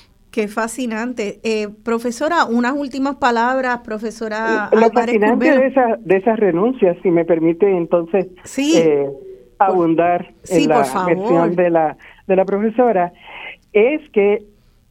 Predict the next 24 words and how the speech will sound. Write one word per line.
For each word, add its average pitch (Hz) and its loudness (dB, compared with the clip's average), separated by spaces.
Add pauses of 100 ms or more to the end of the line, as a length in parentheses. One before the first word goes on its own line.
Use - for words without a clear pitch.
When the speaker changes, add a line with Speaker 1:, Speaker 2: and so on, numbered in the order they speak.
(160)
Speaker 2:
había 214 0
confusión 208 -2 (240)
en, 185 0 (140)
eh, 147 -2 (100)
Speaker 1:
Eso 185 -8
Speaker 2:
la 185 4
Speaker 1:
suena. 185 0
Speaker 2:
marcha 240 -2
de 233 0
los 226 2
americanos 202 0
desde 170 0
Guánica 202 0 (140)
hasta 202 -2
Ponce. 175 -2
Es 220 2
decir, 214 -2 (600)
un 226 0
poco 226 0 (320)
no 196 0
estaba, 208 0
eh, 156 0 (120)
o 175 0
sea, 143 -2